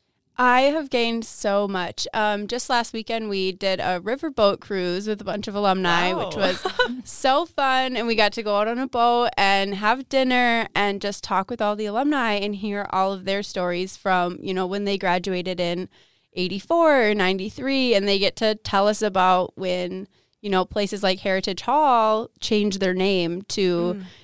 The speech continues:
Speaker 1: you know, it was previously known as the Home Ec Building. And so they
Speaker 2: Mm.
Speaker 1: get to kind of recount their memories to us, and we get to tell them how campus has changed. And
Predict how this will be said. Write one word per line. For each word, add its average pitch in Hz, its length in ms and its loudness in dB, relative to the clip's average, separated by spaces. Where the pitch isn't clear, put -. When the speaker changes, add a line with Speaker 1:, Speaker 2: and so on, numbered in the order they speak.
Speaker 1:
you 208 60 0
know, 196 140 6
it 185 80 8
was 190 120 -4
previously 208 480 -2
known 175 220 0
as 170 140 -4
the 190 100 -4
Home 180 260 -2
Ec 190 260 -2
Building. 160 600 0
And 202 200 0
so 202 100 -4
they 202 160 4
Speaker 2:
Mm. 175 40 -2
Speaker 1:
get 202 140 0
to 233 100 -8
kind 196 280 -2
of 190 160 -6
recount 196 600 -4
their 262 200 4
memories 220 520 2
to - 160 0
us, 214 300 4
and 196 240 -4
we 202 80 -2
get 190 160 -2
to - 100 -10
tell 196 220 -2
them 190 280 -2
how 190 200 2
campus 185 400 -4
has 180 180 -6
changed. 233 680 0
And 190 280 2